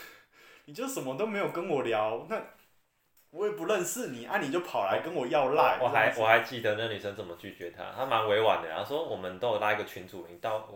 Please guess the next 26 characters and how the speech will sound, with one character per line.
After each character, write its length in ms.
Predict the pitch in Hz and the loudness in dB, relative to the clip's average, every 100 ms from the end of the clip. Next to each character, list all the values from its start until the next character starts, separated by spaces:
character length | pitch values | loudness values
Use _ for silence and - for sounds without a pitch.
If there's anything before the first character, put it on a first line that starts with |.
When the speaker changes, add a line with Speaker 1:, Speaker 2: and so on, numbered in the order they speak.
| 101 98 | -16 -14
Speaker 2:
你 80 | 98 | -2
在 140 | 120 | -2
群 180 | 113 101 | -2 -8
组 120 | 98 | -6
再 120 | 92 | -6
加 200 | 90 90 | -4 -2
我 140 | 90 80 | -2 -4
就 120 | - | -4
好 160 | 285 269 | -2 6
了。” 1400 | 233 226 - 240 233 277 269 262 - 247 202 - - 165 | 6 8 6 4 2 2 2 2 4 4 4 2 2 0
<laughs> 40 | |
她 120 | - 147 | 4 6
连 220 | 123 123 | 6 4
手 200 | 123 104 | 2 2
机 100 | 113 | 2
都 80 | 117 | 4
懒 140 | 101 | 4
得 60 | 92 | 2
拿 120 | 90 | -2
出 200 | 92 107 | -2 -2
来 200 | 98 98 | 0 2
让 40 | 101 | 2
她 220 | 98 95 | 4 2
加， 380 | - 90 - - - 311 311 - | 2 2 0 -4 -12 -12 -12 -8
<laughs> 480 | 349 349 139 - | -2 0 -2 -6
这 100 | - | -4